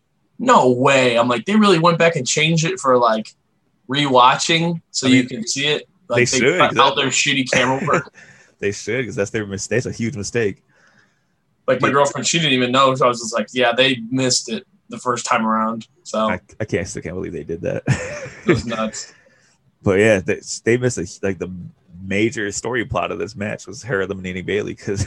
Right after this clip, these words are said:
Speaker 2: <laughs> but that's neither, neither here nor there. <laughs> Uh, but then Alexa Bliss comes out twenty-seven. She's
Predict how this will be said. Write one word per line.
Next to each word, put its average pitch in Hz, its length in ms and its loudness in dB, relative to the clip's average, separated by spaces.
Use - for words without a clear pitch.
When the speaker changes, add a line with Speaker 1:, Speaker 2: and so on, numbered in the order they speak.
Speaker 2:
<laughs> 127 120 -8
but 95 220 2
that's 127 240 2
neither, 98 240 -2
neither 98 220 2
here 98 180 -2
nor 92 240 -2
there. 90 440 -2
<laughs> - 40 -4
Uh, 143 400 0
but 107 320 2
then 104 160 0
Alexa 104 300 0
Bliss 117 160 -2
comes 117 180 -2
out 107 100 0
twenty-seven. 101 640 -2
She's - 440 -14